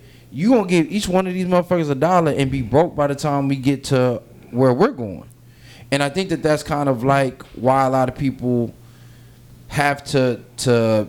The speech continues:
compartmentalize whether they, they want to or not, um, in, in social issues,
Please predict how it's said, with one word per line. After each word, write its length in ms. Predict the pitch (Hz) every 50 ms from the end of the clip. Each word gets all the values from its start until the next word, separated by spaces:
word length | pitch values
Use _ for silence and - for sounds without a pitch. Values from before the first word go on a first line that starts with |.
| - - -
compartmentalize 1000 | 135 123 113 - - 135 120 104 113 131 147 156 135 120 117 113 110 110 107 104
whether 240 | 104 107 110 104 104
they, 360 | 101 104 107 107 104 101 95
they 260 | - - - 113 107 104
want 320 | 101 110 120 117 - -
to 160 | - 120 110 107
or 80 | 104
not, 340 | 104 104 107 107 110 - - - - - - - - - - - - - - -
um, 600 | 120 120 120 117 117 117 113 113 110 107 104 - - - - - - - - - - - - - - - - - -
in, 260 | 131 127 123 120 120 -
in 160 | 123 117 110
social 460 | - - 180 185 175 - - 117 101
issues, 680 | 110 113 101 - - 110 107 104 104 104 107 107 -